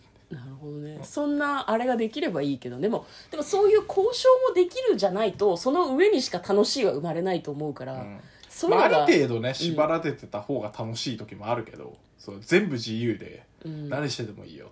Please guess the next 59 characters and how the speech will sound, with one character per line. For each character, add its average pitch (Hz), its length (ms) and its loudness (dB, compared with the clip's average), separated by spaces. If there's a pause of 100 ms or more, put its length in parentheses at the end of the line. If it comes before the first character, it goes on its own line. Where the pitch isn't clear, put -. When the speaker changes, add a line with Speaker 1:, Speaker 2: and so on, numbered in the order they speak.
(160)
Speaker 2:
て - 80 -18
言 113 80 -12
わ 110 120 -4
れ 117 100 -4
る 113 80 -8
と 113 280 -2
逆 107 200 -12
に 101 120 -14
楽 107 140 -8
し - 100 -14
く - 100 -14
な 98 100 -12
い 87 80 -14
よ 69 80 -18
う - 20 -20
な - 60 -20
気 - 120 -20
も - 120 -18
す - 80 -16
る - 80 -20
け - 80 -20
ど。 - 320 -20
Speaker 1:
制 330 260 0
約 311 220 8
と 285 100 -4
し 277 100 -4
て 381 100 4
ま 202 180 4
ず 220 160 2
い 202 40 4
虫 165 260 2
料 190 120 8
理 156 80 2
を 131 40 -2
食 - 120 -6
わ 151 80 0
せ - 120 -4
ら 147 100 2
れ 151 100 -2
る 139 220 -4
の 240 100 4
は 185 100 8
セ 185 200 6
ー 143 40 4
フ 151 100 -4
っ - 20 -4
て - 120 -12
こ - 120 -12
と？ - 320 -12
Speaker 2:
い 165 60 -12
や、 - 200 -6
虫 151 400 -2
料 208 80 4
理 170 80 6
は 117 60 4
ダ 110 120 -4
メ 104 80 -8
だ 104 140 -12
ね。 - 140 -20